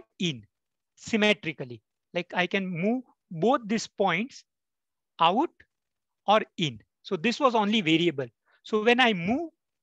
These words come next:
that point in, there will be change in A over B. When I move out, there will be change in O, A over B. So the final w-, variable remains only one,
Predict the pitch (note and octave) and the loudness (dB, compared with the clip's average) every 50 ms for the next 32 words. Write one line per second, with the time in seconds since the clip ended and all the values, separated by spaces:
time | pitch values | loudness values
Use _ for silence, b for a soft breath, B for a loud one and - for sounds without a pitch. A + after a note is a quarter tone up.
0 | _ _ _ _ _ _ _ _ _ - - G3+ G#3+ - _ - A#3 A3 A#3 A#3 | _ _ _ _ _ _ _ _ _ -2 2 2 2 0 _ -2 -2 0 0 -2
1 | A3+ _ _ _ _ _ _ _ _ - A3+ A3+ C4 D#4+ E4+ D#4+ - _ _ _ | -6 _ _ _ _ _ _ _ _ -2 0 0 0 0 -2 -8 -18 _ _ _
2 | _ _ _ _ _ _ _ - D#3 C#3 F3+ F#3 G3 G#3 F#3+ G#3+ G3 - - - | _ _ _ _ _ _ _ -14 -6 -4 -2 -2 -2 -2 -4 -4 -6 -6 -4 -2
3 | G#3+ A3+ A#3+ A3+ G3+ A3+ - - _ - G3+ G3 G#3+ A3 G#3 G#3 G#3+ G#3 F3 D#3+ | 0 0 0 0 0 -4 -6 -6 _ -2 0 2 2 2 2 2 2 0 -2 -4
4 | G3+ C4+ E4 C#4+ _ _ _ _ _ _ - E3+ F3 F#3 F#3 F3 F3+ E3+ F#3+ A#3 | -4 -4 -4 -6 _ _ _ _ _ _ -12 -10 -6 -4 -4 -4 -4 -4 -6 -8
5 | C#4 C#4+ _ _ _ - G#3+ E3 G3 B3 C#4+ - _ - D#3 C#3 E3+ E3 F3+ F3+ | -8 -8 _ _ _ -4 -2 0 0 -2 -4 -10 _ -14 -6 -4 -4 -4 -4 -6
6 | E3+ F#3 - - - F#3+ F#3+ G3+ F#3+ F3+ A3+ A#3 - _ - F#3+ F#3 G3+ A3+ - | -8 -10 -10 -8 -4 -2 -2 -2 0 -2 -4 -4 -4 _ -6 -4 -4 -4 -4 -6
7 | - - _ _ _ _ - G3+ G#3 G3+ E3+ E3+ E3+ F3 G3 F#3+ C3 A2+ A#2 C#3+ | -14 -20 _ _ _ _ -4 -2 -2 -2 -4 -4 -4 -4 -4 -6 -6 -6 -4 -4
8 | C3 G#2+ - _ _ _ _ _ b b b b b b - F#3+ F3 G3 - _ | -4 -6 -8 _ _ _ _ _ b b b b b b -4 -2 0 0 0 _
9 | - G3+ G3 A#3 C4+ D4+ C#4+ C#4+ D4 E4 - - D#4+ B3 G3 - - - C4+ D#3+ | 2 2 4 4 6 6 6 4 4 0 -10 -14 -14 -12 -12 -12 -12 -12 -12 -12
10 | D#3+ - _ _ _ - C#4 F3+ E3+ G3+ A3+ A3 B3 B3+ A3+ C4 A3+ F#3+ F3+ G3+ | -12 -14 _ _ _ -10 -2 4 6 8 8 8 8 8 8 6 4 4 4 4
11 | G3+ A3 A3+ A3+ A3+ - - - _ _ _ _ _ - F3+ G3+ A3 A#3+ F#3 D#3 | 4 4 4 2 0 -4 -8 -14 _ _ _ _ _ -2 0 2 2 4 4 4
12 | F3 D#3 A#2 G#2 | 4 4 2 0